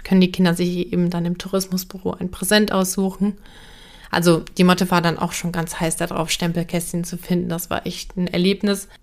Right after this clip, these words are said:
Wobei ich glaube, für ältere Kinder ist es noch mal spannender, ähm, weil sie einfach auch andere Sachen entdecken können entlang der Wanderwege.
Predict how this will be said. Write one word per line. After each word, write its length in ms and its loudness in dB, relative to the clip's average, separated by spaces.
Wobei 240 4
ich 140 0
glaube, 260 4
für 220 -4
ältere 340 -2
Kinder 240 -4
ist 140 -4
es 160 -6
noch 320 -2
mal 180 -2
spannender, 640 -6
ähm, 420 -6
weil 180 0
sie 100 -6
einfach 360 -6
auch 200 -10
andere 260 2
Sachen 400 0
entdecken 400 2
können 240 -2
entlang 300 -4
der 100 -4
Wanderwege. 760 -6